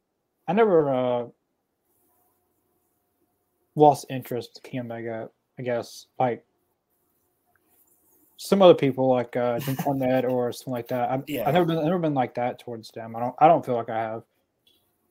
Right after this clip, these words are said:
Speaker 1: Uh, at this point, I've kinda gotten over the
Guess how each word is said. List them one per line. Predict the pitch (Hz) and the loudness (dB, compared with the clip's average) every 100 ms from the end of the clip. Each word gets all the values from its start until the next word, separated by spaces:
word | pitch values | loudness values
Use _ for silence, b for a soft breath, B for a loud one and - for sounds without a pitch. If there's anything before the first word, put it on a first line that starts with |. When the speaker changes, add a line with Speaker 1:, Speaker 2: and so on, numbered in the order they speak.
| - | -4
Speaker 1:
Uh, | 135 127 123 117 120 _ _ _ _ _ _ _ | 0 2 2 0 -6 _ _ _ _ _ _ _
at | 143 131 | -2 2
this | 196 | 2
point, | - 151 139 131 | 2 0 0 2
I've | - | 0
kinda | - 139 127 | 0 -2 0
gotten | 123 120 | -4 -4
over | 123 120 120 | -4 -4 -4
the | 117 120 113 113 | -2 -2 -2 -6